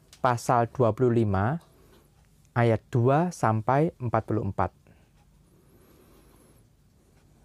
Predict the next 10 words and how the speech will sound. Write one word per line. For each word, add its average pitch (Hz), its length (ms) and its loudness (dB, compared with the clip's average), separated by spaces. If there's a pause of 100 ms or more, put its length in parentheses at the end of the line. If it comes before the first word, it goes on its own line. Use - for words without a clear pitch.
(300)
Ketika 185 480 -2
itu 214 400 0
ada 139 240 0
seorang 147 400 0
laki-laki 143 880 0
di 117 320 2
Maon 131 560 -2 (880)
yang 127 240 -2
mempunyai 135 400 0
perusahaan 135 880 0